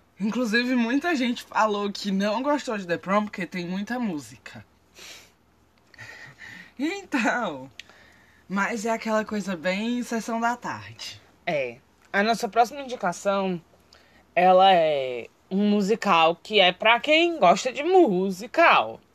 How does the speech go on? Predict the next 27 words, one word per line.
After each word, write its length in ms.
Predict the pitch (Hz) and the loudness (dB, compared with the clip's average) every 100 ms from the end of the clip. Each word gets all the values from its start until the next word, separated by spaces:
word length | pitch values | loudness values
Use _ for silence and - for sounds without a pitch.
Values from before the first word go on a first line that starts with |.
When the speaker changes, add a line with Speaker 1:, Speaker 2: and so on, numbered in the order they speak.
| _ _ _ _ _ | _ _ _ _ _
Speaker 2:
Porque 220 | - - | -16 0
é 80 | 165 | 2
muita 560 | 180 190 226 269 277 339 | 4 4 4 2 2 4
música. 720 | 349 320 170 127 131 - 120 - _ - - - | 4 2 -2 -6 -12 -14 -18 -20 _ -20 -20 -10
No, 300 | 175 190 202 - _ _ _ _ _ | 0 2 2 0 _ _ _ _ _
originalmente 960 | - 208 254 302 277 262 226 208 233 - | 4 6 6 4 2 0 2 0 -2 -4
quase 360 | - 208 196 220 | 2 4 4 2
não 160 | 285 | -4
tem 200 | 277 320 294 | -2 -2 0
fala. 520 | 320 247 180 165 - _ _ _ _ _ _ _ _ _ _ - | 2 4 2 -4 -10 _ _ _ _ _ _ _ _ _ _ -20
Speaker 1:
São 240 | - 170 | -14 -8
uma 180 | 196 208 | -4 -4
salinha 520 | - 233 196 202 202 | -4 -4 -2 -2 -4
aqui, 240 | 196 - 208 | -6 -10 -12
outras 280 | 233 262 | -6 -2
acolá. 460 | 262 247 294 330 233 - - | -2 -2 -2 0 0 -2 -8
Mas 160 | 185 | -4
ainda 200 | 190 196 | -2 -4
tem 120 | 185 185 | -4 -4
mais 280 | 180 247 | -2 -2
fala 260 | 254 262 262 | -2 -2 -2
do 80 | 247 | -4
que 100 | - | 0
a 140 | 269 | 2
outra 340 | 262 240 254 240 | 4 0 -6 -8
produção 640 | 226 226 226 - 220 208 | -8 -10 -10 -10 -8 -8
do 600 | 208 208 202 196 185 180 | -6 -4 -4 -6 -8 -10